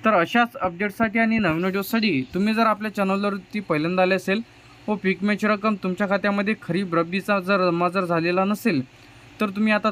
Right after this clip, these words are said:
तक्रार करून राहिलेल्या पीक विम्याची रक्कम तुम्हाला आता तुमच्या आधार लिंक बँक खात्यामध्ये,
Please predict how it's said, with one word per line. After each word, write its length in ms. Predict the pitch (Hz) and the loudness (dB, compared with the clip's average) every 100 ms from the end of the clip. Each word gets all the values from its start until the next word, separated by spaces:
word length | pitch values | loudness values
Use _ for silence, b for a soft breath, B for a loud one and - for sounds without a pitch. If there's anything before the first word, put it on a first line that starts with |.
| 190 | 0
तक्रार 320 | 185 196 196 | 0 2 2
करून 340 | 196 202 208 | -2 -2 0
राहिलेल्या 400 | 165 160 170 190 | 0 2 2 0
पीक 220 | 185 165 | 0 -4
विम्याची 240 | 180 180 185 | -4 -2 0
रक्कम 280 | 180 190 190 | 0 0 -4
तुम्हाला 300 | 180 175 175 | -2 0 2
आता 260 | 175 175 202 262 - - - - | 2 2 0 0 -10 -20 -20 -4
तुमच्या 380 | 185 185 226 135 - - - | -2 2 2 2 -4 -14 -4
आधार 260 | 151 175 | 0 2
लिंक 220 | 190 202 190 | 2 0 0
बँक 200 | 196 190 | 0 0
खात्यामध्ये, 500 | 185 196 190 180 | 0 2 2 0